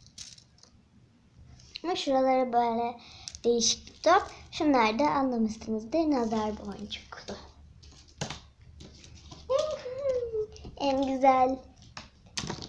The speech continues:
Benim en eski şöyle bilekliklerim var.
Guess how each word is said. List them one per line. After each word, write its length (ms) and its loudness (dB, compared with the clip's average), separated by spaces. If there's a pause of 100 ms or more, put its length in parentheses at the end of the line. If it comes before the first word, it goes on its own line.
(160)
Benim 200 6
en 160 8
eski 880 2
şöyle 520 4
bilekliklerim 880 2
var. 200 2